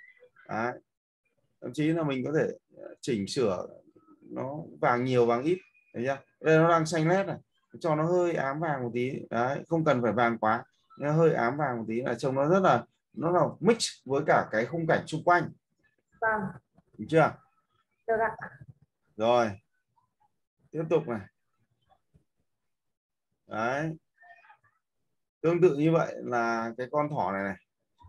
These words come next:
Speaker 1: Nhá. Cái chỗ này nè, chúng ta nhấn lock vào. Lock vào thì, thì cái, cái, cái, cái này nó bị, không bị nhảy vào nền.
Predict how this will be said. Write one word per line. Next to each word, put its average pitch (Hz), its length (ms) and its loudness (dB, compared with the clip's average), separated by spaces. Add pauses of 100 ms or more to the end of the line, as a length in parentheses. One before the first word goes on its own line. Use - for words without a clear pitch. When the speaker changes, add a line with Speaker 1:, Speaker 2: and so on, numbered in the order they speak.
(500)
Speaker 1:
Nhá. 143 260 0 (1040)
Cái 123 140 -4
chỗ 147 100 -2
này 147 200 2
nè, 139 260 0
chúng 123 120 -8
ta 139 120 -2
nhấn 131 180 -2
lock 185 260 2
vào. 117 160 -2 (540)
Lock 151 240 0
vào 113 260 0
thì, 110 360 -4 (440)
thì 113 180 -2
cái, 117 200 2
cái, 120 180 4
cái, 135 420 2 (600)
cái 131 80 -6
này 131 180 4
nó 110 160 2
bị, 127 240 -6
không 131 200 -4
bị 117 220 -4
nhảy 98 200 2
vào 101 100 0
nền. 101 300 2